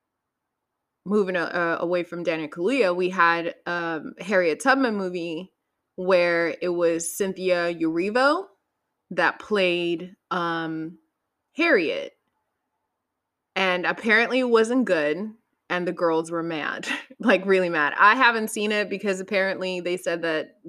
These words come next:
Harriet falls in love with, like, a slave master or something like that. I'm not sure. <laughs> So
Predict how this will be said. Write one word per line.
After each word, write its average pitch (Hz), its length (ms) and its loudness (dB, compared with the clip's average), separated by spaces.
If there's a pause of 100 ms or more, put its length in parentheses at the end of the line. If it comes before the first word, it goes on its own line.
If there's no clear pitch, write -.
(320)
Harriet 175 560 0
falls 175 340 -2
in 170 120 -6
love 165 240 -4
with, 170 120 -6
like, 151 260 -6 (1000)
a 175 40 -10
slave 165 420 -4
master 156 440 -4
or 175 60 -2
something 175 220 -10
like 170 240 -8
that. 160 300 -4
I'm 175 100 -8
not 170 200 -2
sure. 175 460 -6 (100)
<laughs> - 100 -16
So 190 300 0